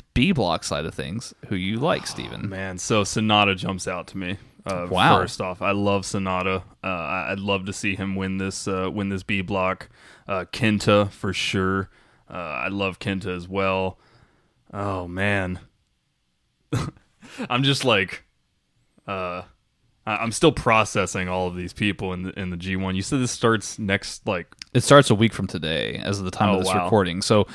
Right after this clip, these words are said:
Speaker 1: so if you're listening to this on Monday, the G one starts on Saturday.
Speaker 2: Okay, okay, man. So we're, we're super close too.
Speaker 1: Yes.
Speaker 2: We're super close.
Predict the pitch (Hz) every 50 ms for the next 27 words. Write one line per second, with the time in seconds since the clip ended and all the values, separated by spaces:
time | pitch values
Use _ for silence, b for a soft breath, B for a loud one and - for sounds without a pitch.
0 | B B B B B 131 123 113 143 165 190 180 - 170 156 156 147 - 151 139
1 | 135 135 139 143 139 127 117 110 107 107 101 101 104 98 101 107 101 104 120 123
2 | 127 123 120 110 - - 113 101 98 - 95 92 - - - 80 76 82 - 57
3 | 55 52 50 50 50 50 50 - - b b b b b b b b _ _ -
4 | - 110 113 110 - 110 90 92 95 - - 104 - - 87 80 92 104 107 98
5 | 87 - 101 101 98 104 107 98 - b b b b b b 120 - - - -
6 | - - - - 135 135 127 117 - - 151 156 135 101 - _ _ - - -
7 | - - - - - - - 110 101 95 - - 113 98 - 95 87 - - 107
8 | 107 101 101 -